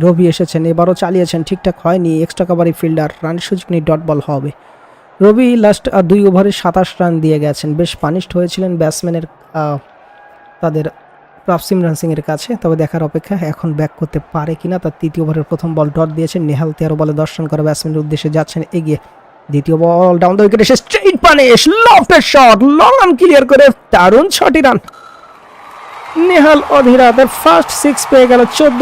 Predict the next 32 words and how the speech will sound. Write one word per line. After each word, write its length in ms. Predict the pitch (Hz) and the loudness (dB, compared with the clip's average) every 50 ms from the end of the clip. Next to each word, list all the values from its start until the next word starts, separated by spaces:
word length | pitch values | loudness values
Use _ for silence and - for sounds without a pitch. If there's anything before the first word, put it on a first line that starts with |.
| 285 269 | 4 4
বলে 140 | 277 262 247 226 - | 4 4 4 2 2
ষোলোতে 280 | - 254 247 226 208 226 214 - | 0 2 2 2 2 2 2 2
তিনি। 160 | 226 220 220 220 190 180 190 | 2 4 4 2 2 4 4
রবিকে 400 | 214 240 226 269 294 - - 277 277 - - - 214 226 | 4 4 4 2 0 0 0 0 0 -2 -2 -4 -4 -4
আজকে 260 | 226 - - - 247 226 262 247 170 147 | -4 -6 -2 0 2 2 2 2 0 0
ব্যাটসম্যানরা 560 | 180 196 208 214 - - 240 240 233 220 220 208 - - - | 0 2 0 0 -2 -2 -2 -2 0 0 -2 -2 -4 -6 -4
সত্যিই 400 | 220 202 - _ - 269 285 277 - | -4 -4 -4 _ -4 -4 -2 0 0
করে 160 | 254 226 226 202 | 2 2 2 2
দিয়েছে 240 | 214 214 190 - 202 190 190 | 0 0 0 0 0 0 2
এলোমেলো। 340 | 190 180 175 175 170 165 151 - _ _ _ _ _ _ _ _ _ _ - - | 2 2 2 2 0 -2 -2 -6 _ _ _ _ _ _ _ _ _ _ -2 2
দুই 100 | 170 180 | 4 4
ওভার 140 | 190 220 226 190 151 | 6 4 4 2 2
দুই 120 | 190 214 233 226 | 2 4 4 6
বলে 140 | 254 254 247 247 - | 4 4 4 2 2
তেত্রিশ 420 | 262 247 - - - 269 277 214 - - | 2 2 2 0 -4 -2 -2 0 2 2
রান 100 | 277 269 262 | 2 2 4
দেওয়া 140 | 262 254 277 - 254 | 4 4 4 4 2
এ 20 | 254 220 | 2 4
বলার 220 | 247 254 254 240 214 - - | 4 4 4 2 0 0 0
চোদ্দ 300 | - 262 269 233 233 226 277 247 | 2 2 2 2 0 -2 0 2
পয়েন্ট 160 | 247 254 254 254 | 2 2 2 2
এক 80 | 240 - | 0 0
চার 120 | - 247 240 | 0 0 0
ইকোনমিতে 340 | 233 226 233 233 226 214 220 208 | 2 2 2 2 4 2 2 2
বল 100 | 220 220 220 - | 2 2 2 2
করছেন 240 | 226 208 190 220 214 208 | 0 0 0 -2 -2 -2
এবং 100 | 202 214 214 214 | 0 0 0 0
এই 60 | 233 196 - | 0 -2 -4
ছটি 220 | - 226 226 196 208 | -4 -4 -2 0 0
রান 120 | 214 208 208 | 0 0 0
দিয়ে 120 | 202 208 202 | 0 0 0
একশো 140 | 196 - 226 | 0 -2 -6